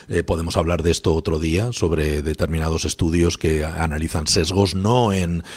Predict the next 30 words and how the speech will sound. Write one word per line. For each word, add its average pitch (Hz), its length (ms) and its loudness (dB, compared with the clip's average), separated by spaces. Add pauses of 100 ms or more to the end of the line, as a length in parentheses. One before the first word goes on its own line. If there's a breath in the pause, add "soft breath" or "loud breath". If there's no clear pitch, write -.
(160 loud breath)
en, 82 220 -2
eh, 82 120 0
digamos, 85 380 0
eh, 90 80 0
sesgos 92 420 0
hipotéticos, 80 600 -4
sino 73 180 -2
sesgos 87 300 0
de 92 80 2
inversores 82 480 0
reales 80 560 0
en 80 80 -4
mercados 78 400 -4
europeos. 85 560 0 (240 loud breath)
Tengo 78 180 -2
uno 80 140 0
en 78 60 -2
la 78 100 -4
cabeza 80 360 -4
ahora 78 200 0
que 69 80 -4
se 76 140 -2
hizo 78 160 0
en 73 100 -2
Suiza, 85 360 2
muy 85 180 0
importante. 82 640 0 (460 loud breath)
Ah, 92 180 0
podemos 82 340 2
ver 90 280 0